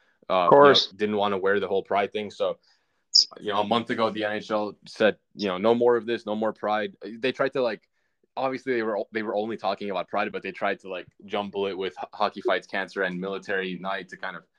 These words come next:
Speaker 1: you know, but obviously they were only
Speaker 2: Sure.
Speaker 1: talking about this whole Pride situation.
Speaker 2: Well,
Speaker 1: Um,
Speaker 2: you, you can, you can also say the same thing about what the Dodgers did with Pride Day, or, or Pride Night, you know, with the hats and their, the logo.
Speaker 1: Yeah, but
Speaker 2: I
Speaker 1: th-,
Speaker 2: f-, I
Speaker 1: the
Speaker 2: forget
Speaker 1: difference
Speaker 2: what it
Speaker 1: is there
Speaker 2: was.
Speaker 1: was no,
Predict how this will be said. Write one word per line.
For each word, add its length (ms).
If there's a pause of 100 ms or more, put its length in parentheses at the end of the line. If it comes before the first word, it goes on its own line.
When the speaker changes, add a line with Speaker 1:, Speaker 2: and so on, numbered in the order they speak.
(280)
Speaker 1:
you 100
know, 140
but 160
obviously 400
they 100
were 120
only 340 (220)
Speaker 2:
Sure. 200 (100)
Speaker 1:
talking 280
about 220 (100)
this 260
whole 160
Pride 400
situation. 640 (360)
Speaker 2:
Well, 320
Speaker 1:
Um, 140
Speaker 2:
you, 140
you 160
can, 160 (160)
you 160
can 100
also 220
say 140
the 100
same 200
thing 160
about 300
what 140
the 80
Dodgers 380
did 80
with 220
Pride 280
Day, 180
or, 300 (160)
or 260
Pride 300
Night, 280 (120)
you 100
know, 200
with 160
the 80
hats 360
and 160
their, 240
the 400
logo. 460 (180)
Speaker 1:
Yeah, 160
but 200
Speaker 2:
I 20
Speaker 1:
th-, 100
Speaker 2:
f-, 80
I 40
Speaker 1:
the 100
Speaker 2:
forget 140
Speaker 1:
difference 220
Speaker 2:
what 60
it 60
Speaker 1:
is 60
there 80
Speaker 2:
was. 100
Speaker 1:
was 80
no, 320